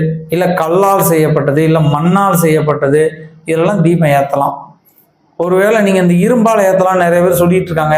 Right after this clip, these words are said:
அப்படின்னு ஏத்துனீங்கன்னா அதனால நமக்கு பாதிப்பு தான் வருமே ஒழிய நமக்கு எந்த விதமான நன்மைகள் இல்லை. அதனால இரும்பால தீபம் ஏத்தணும்னு நம்ம முன்னோர்கள் யாரும் கடைபிடிக்கல, நம்ம சாஸ்திர முறைகளையும் கிடையாது, அதை யாரும் கடைபிடிக்க வேண்டாம் என்று அன்போடு கேட்டுக்கிறேன். இந்த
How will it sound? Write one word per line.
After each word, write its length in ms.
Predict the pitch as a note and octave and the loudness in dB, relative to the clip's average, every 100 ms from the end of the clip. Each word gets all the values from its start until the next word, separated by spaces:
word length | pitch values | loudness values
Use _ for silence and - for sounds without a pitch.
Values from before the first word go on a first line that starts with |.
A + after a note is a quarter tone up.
| D3+ | 0
அப்படின்னு 340 | D3 E3 D#3 | 0 -2 0
ஏத்துனீங்கன்னா 440 | E3 D#3+ D3+ C#3 C#3+ D3 D3 | 0 0 -2 0 0 0 -2
அதனால 340 | C#3+ D3 D3+ F#3 | -2 0 0 0
நமக்கு 280 | D#3+ C#3+ C3+ | -2 -2 -2
பாதிப்பு 480 | C#3 D#3 G3 F3+ | -2 0 0 -2
தான் 160 | F3 F3+ | -2 0
வருமே 300 | D3 D3 D3 | 0 0 0
ஒழிய 280 | C3+ C3+ D3 D3+ - - - _ | 0 0 0 -2 -6 -20 -20 _
நமக்கு 280 | D3 D3 C#3+ | -8 -4 0
எந்த 200 | C#3 F3+ | 0 2
விதமான 420 | G3 E3+ D#3 D3 | 2 2 2 2
நன்மைகள் 520 | C#3 C#3 E3 F3+ E3 | 0 2 2 2 0
இல்லை. 220 | C#3+ D3 D3+ - - - | 0 0 -2 -4 -10 -18
அதனால 240 | - D3+ F#3 F3+ | -8 -2 0 2
இரும்பால 520 | G3+ G3+ G3+ G3+ E3+ | 2 2 0 0 0
தீபம் 260 | F#3+ F#3 | 0 0
ஏத்தணும்னு 380 | E3+ D#3+ E3 F3 | 0 0 0 0
நம்ம 120 | E3+ D#3+ | 0 0
முன்னோர்கள் 420 | E3+ F#3 F3+ E3 | 2 2 2 2
யாரும் 280 | D3+ E3 D#3+ | 0 0 0
கடைபிடிக்கல, 560 | D3 D#3 D3+ D3 D3+ E3 E3+ - - - | -2 -2 -4 -2 -2 0 -2 -6 -20 -6
நம்ம 160 | D#3 D3+ | -4 -2
சாஸ்திர 480 | - E3 E3+ G3 | -2 -2 -2 -2
முறைகளையும் 480 | E3+ D#3+ E3 E3 E3+ | 0 0 2 2 0
கிடையாது, 380 | D#3 C#3+ C#3 D#3 G3 - - - | 0 0 0 0 -2 -6 -16 -12
அதை 200 | C#3+ D3+ | -6 -2
யாரும் 300 | D#3 F3+ F3 | 0 0 0
கடைபிடிக்க 460 | D3+ E3 E3 D#3+ | -2 0 0 0
வேண்டாம் 300 | D3+ C#3+ D3+ D3 | 0 0 0 0
என்று 180 | C#3+ F#3 | 0 0
அன்போடு 340 | D#3 D3 D3+ | -2 -2 -2
கேட்டுக்கிறேன். 480 | D3+ D3 C3+ D#3+ B3+ - - _ | -2 -2 -2 -2 -6 -10 -20 _
இந்த 160 | D#3+ | -6